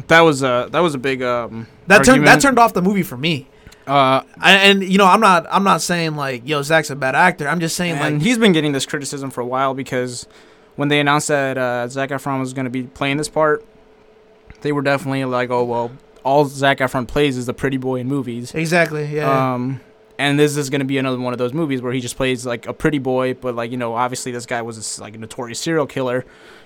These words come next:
Speaker 1: I mean, when, when you have <laughs> Zac Efron playing, like,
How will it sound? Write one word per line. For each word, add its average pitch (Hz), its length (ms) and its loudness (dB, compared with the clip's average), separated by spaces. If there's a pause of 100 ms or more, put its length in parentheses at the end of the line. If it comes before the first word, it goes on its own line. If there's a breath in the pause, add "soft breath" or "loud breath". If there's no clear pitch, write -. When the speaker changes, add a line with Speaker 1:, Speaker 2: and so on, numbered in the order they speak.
(240 loud breath)
Speaker 1:
I 135 60 -8
mean, 127 360 -4
when, 143 240 2
when 151 240 0
you 151 160 2
have 156 220 6
<laughs> - 0 -
Zac 143 180 -4
Efron 147 340 0
playing, 151 380 2
like, 131 200 -2